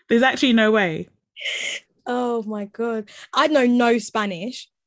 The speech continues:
Speaker 2: whatsoever. I know no other language other than English. So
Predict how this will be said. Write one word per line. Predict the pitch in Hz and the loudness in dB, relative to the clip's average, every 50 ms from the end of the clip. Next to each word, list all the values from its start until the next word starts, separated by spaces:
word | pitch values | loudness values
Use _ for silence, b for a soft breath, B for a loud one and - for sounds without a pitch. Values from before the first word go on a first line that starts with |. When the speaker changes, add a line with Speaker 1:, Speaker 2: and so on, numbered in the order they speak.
| _ _ | _ _
Speaker 2:
whatsoever. | - 202 196 214 233 226 - - - 220 208 202 202 190 165 160 | -10 -6 0 2 4 4 2 0 -2 0 2 2 2 0 -2 -6
I | 170 | -8
know | 190 190 180 - - _ _ | -8 -8 -8 -8 -12 _ _
no | 202 202 202 214 214 220 202 | -4 0 0 2 2 0 0
other | - 202 196 196 180 - - | -2 -2 -4 -4 -6 -8 -6
language | 190 196 190 180 185 165 160 - - - | -6 -6 -6 -6 -8 -8 -10 -12 -10 -8
other | 190 180 | -8 -6
than | 180 180 165 175 | -6 -8 -8 -8
English. | 185 185 180 - - 175 - - | -8 -8 -8 -10 -14 -14 -14 -12
So | - - - - - | -10 -10 -10 -10 -12